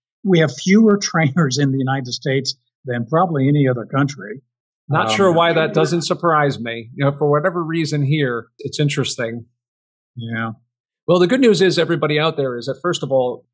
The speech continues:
Speaker 2: the coaches who do this work have been trained by Michael
Speaker 1: Hmm.
Speaker 2: are gonna be at a certain <laughs> level of quality for sure. You know, when you do that, no matter where they're at, I mean, obviously, probably the language barrier is the biggest thing. I mean, virtual coaching. So it's really
Speaker 1: Yeah.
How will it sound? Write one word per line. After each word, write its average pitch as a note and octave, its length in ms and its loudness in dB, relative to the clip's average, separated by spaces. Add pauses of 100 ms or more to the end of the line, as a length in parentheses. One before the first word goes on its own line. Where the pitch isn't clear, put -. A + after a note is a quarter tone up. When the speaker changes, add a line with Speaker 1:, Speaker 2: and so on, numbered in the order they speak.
(160)
Speaker 2:
the C#3+ 80 -6
coaches G3 420 0
who D3+ 80 0
do D3 240 0
this A#2+ 280 -4
work A2 260 -4 (200)
have A2+ 100 -10
been A#2+ 120 -4
trained B2+ 240 -4
by A#2 120 -2
Michael A2+ 360 0
Speaker 1:
Hmm. A2 60 -6
Speaker 2:
are B2+ 60 -4
gonna D3 280 0
be B2+ 200 -2
at A2 80 -4
a A2 80 -6
certain C#3+ 340 -2
<laughs> A#2+ 100 -4
level A#2+ 280 -4
of - 140 -14
quality A#2 600 0
for B2 100 -4
sure. C3 420 -2 (300)
You F#3 120 0
know, F#3 80 2
when F3 140 2
you F3 80 2
do F#3+ 180 0
that, D3+ 340 0 (360)
no D3 120 -6
matter D3+ 240 -2
where C3 220 -4
they're B2 340 -4
at, A#2 140 -8
I C3 80 -6
mean, C3 140 -4
obviously, C3 420 -4
probably A#2 540 -4
the A#2 80 -4
language B2+ 480 0
barrier A#2 420 -4
is A#2 80 -12
the A2+ 100 -14
biggest C#3 340 -2
thing. A#2 360 -8
I C#3+ 60 -6
mean, C#3+ 200 -2
virtual D3 420 -6
coaching. - 480 -14
So - 160 -12
it's B2+ 100 -8
really D#3+ 420 0
Speaker 1:
Yeah. G#2+ 120 -4